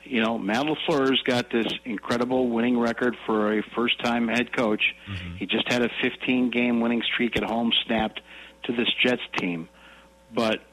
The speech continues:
Speaker 1: you talk about if you feel like David and Goliath and you're trying to coach up your team,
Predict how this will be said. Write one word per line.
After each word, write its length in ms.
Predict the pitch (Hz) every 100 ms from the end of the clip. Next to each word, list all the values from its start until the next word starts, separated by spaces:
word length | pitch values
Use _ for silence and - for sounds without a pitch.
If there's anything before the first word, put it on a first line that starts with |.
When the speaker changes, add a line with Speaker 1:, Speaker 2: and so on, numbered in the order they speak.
| -
Speaker 1:
you 180 | 104 107
talk 300 | - 117 123
about 380 | 113 113 113 -
if 220 | 127 -
you 100 | 107 -
feel 120 | 120
like 240 | 113 113 98
David 280 | 101 104 117
and 140 | 117
Goliath 480 | 127 139 143 113 113 - - - - - -
and 160 | 92 98
you're 100 | 110
trying 240 | - 120
to 80 | 117 - -
coach 300 | 139 127 127
up 160 | 117
your 100 | 120
team, 400 | - 151 139 123